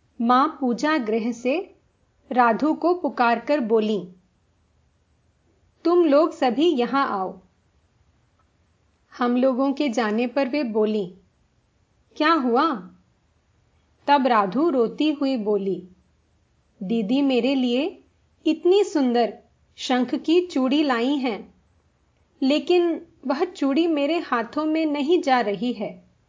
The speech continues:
छोटी है।" तुरंत मां ने कहा,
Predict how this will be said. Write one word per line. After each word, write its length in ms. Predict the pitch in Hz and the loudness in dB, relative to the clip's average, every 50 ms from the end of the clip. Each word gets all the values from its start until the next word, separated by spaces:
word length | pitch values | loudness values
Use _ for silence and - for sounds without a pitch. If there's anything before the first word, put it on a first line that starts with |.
| _ _ _ _ _ _ _ _ | _ _ _ _ _ _ _ _
छोटी 440 | - - 269 254 240 247 - 339 330 | -8 -4 -4 -4 -2 0 0 0 0
है।" 400 | 277 247 240 202 160 - - _ _ _ _ _ _ _ _ _ _ _ _ _ _ _ _ _ _ _ _ _ _ _ _ _ _ _ _ _ - | 0 0 -2 -4 -4 -8 -14 _ _ _ _ _ _ _ _ _ _ _ _ _ _ _ _ _ _ _ _ _ _ _ _ _ _ _ _ _ -4
तुरंत 360 | 262 240 247 285 330 349 349 | -2 0 2 2 2 2 2
मां 240 | 311 269 247 226 220 | 0 0 0 0 0
ने 160 | 220 220 220 | 0 -2 -2
कहा, 380 | 214 214 202 170 180 180 180 | -4 -6 -8 -8 -8 -12 -12